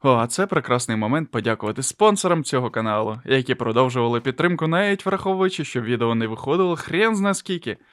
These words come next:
Ви топчик. А якщо ти хочеш потрапити в відео, то долучайся до спонсорів. Ніколя шарить за кулінарію, столярство і кулаками махати вміє.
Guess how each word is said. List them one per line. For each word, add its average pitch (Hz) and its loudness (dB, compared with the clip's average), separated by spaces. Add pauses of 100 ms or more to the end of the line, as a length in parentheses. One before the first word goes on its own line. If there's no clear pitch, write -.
(400)
Ви 131 0 (380)
топчик. - -8 (840)
А 214 2
якщо 156 0
ти 135 0
хочеш 135 -2
потрапити 185 0
в 214 -4
відео, 233 2
то 233 -2
долучайся 233 -2
до 208 -2
спонсорів. 151 -4 (1700)
Ніколя 131 2
шарить 113 0
за 123 -2
кулінарію, 190 -2
столярство 220 0
і 196 2
кулаками 180 2
махати 117 -2
вміє. 110 -2